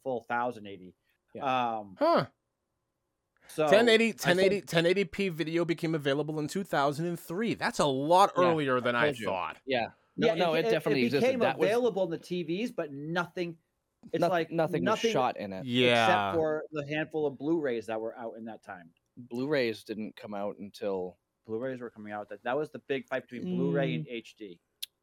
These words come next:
Speaker 2: I feel like Blu-ray wasn't a
Speaker 3: No, no, no,
Speaker 2: thing
Speaker 3: no,
Speaker 2: until
Speaker 3: no.
Speaker 2: close
Speaker 3: No, no,
Speaker 2: to,
Speaker 3: no,
Speaker 2: like,
Speaker 3: no, no.
Speaker 2: two thousand five.
Speaker 3: Because you're forgetting about the elusive H D V H Ss that did not make it at all. That
Speaker 2: H D
Speaker 3: happened.
Speaker 2: V H S. It was also H D D V D.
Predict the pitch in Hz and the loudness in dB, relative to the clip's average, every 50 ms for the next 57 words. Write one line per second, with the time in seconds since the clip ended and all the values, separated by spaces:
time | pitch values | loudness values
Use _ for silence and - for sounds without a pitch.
0 | _ - 117 - - 143 139 143 131 127 - - 113 113 117 117 110 107 104 107 | _ -20 -20 -12 -10 -6 -4 -4 -6 -6 -8 -10 -10 -8 -6 -4 -4 -4 -4 -2
1 | 104 117 120 123 131 139 160 175 208 220 220 226 226 233 220 226 233 196 156 143 | -2 0 2 2 4 6 6 6 6 6 6 6 6 6 6 8 8 8 8 6
2 | 143 156 - - 135 131 139 151 160 170 175 170 175 175 170 175 170 170 160 165 | 4 2 2 0 2 4 4 6 6 6 6 8 8 8 8 8 6 8 8 8
3 | 180 147 127 117 113 113 - - - 113 104 104 - 151 98 175 160 151 139 - | 8 8 6 4 2 0 -2 -4 -4 -2 2 2 2 4 6 6 6 6 6 2
4 | - - _ - 135 165 175 - - 160 135 113 170 175 190 180 156 147 143 127 | -4 -14 _ 4 4 6 6 6 2 0 4 8 8 8 10 10 6 6 8 8
5 | 143 143 120 - 135 127 123 120 117 120 139 156 156 - - 123 117 - - 143 | 8 8 6 4 0 -2 -2 0 0 2 2 2 2 2 0 -2 -2 -2 0 0
6 | 147 135 - - 120 147 147 139 110 120 139 135 123 120 120 - - 147 143 135 | 0 0 -2 -2 0 0 0 0 0 0 0 0 0 0 0 2 2 2 2 2
7 | - 131 120 117 107 135 123 110 101 113 131 123 120 127 131 123 120 - - 127 | 0 -2 -4 -2 2 2 2 2 2 0 0 2 6 6 8 6 6 4 2 -2
8 | 123 120 - - 120 - 117 113 85 107 110 101 95 87 82 87 - _ _ _ | -2 -2 0 -4 -6 -6 -6 -6 -2 0 0 0 0 -2 -4 -8 -12 _ _ _
9 | 131 139 165 190 202 - _ _ - - 113 - - - 135 135 151 139 131 127 | 6 8 10 8 8 6 _ _ -8 -6 -6 -4 -4 -4 6 10 12 12 12 10
10 | 120 143 127 123 120 120 120 123 - - - - - _ _ _ _ _ - 143 | 8 6 6 6 4 2 0 -2 -4 -10 -14 -16 -18 _ _ _ _ _ -2 -2
11 | 151 147 - 151 156 175 165 - 165 - 131 135 117 - - 135 120 107 98 117 | 0 2 2 2 2 2 0 0 0 0 0 -2 -2 -4 -6 -6 -6 -6 -6 -8
12 | 110 98 107 104 139 160 104 85 - | -8 -6 -4 -4 -4 -4 -4 -6 -12